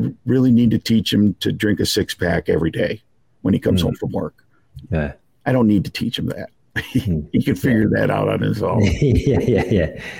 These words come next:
Speaker 2: Yep. <sighs> Oh, wow. Um, Mark, w-, this has been such a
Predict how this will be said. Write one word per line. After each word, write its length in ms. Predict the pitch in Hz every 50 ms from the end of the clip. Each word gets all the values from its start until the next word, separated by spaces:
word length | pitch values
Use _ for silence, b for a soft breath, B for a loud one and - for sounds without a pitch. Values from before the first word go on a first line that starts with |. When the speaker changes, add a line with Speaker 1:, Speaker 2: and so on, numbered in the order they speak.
| B B B
Speaker 2:
Yep. 400 | - 87 80 67 - - - _ _
<sighs> 60 | _ _ _ - - _ _ B B B B B B B B B B B B B B B B B B B B B B B B B B B B B B B _ _ _ _ _ - - - _ _ _ - - - - -
Oh, 360 | - 123 113 95 82 71 - -
wow. 420 | 101 92 92 90 80 - - - - - _ _ - -
Um, 540 | 120 110 98 92 92 87 82 - - - - -
Mark, 400 | - 101 107 110 107 98 95 92 - -
w-, 340 | - - - - 62 57 - - _ _ _ _ _
this 160 | - 110 -
has 140 | 107 101 90
been 540 | - 110 98 95 90 87 82 85 76 - - _ _ _ _ _ _ _ _
such 340 | - - - 104 95 - -
a 500 | 104 90 85 82 82 80 69 60 - -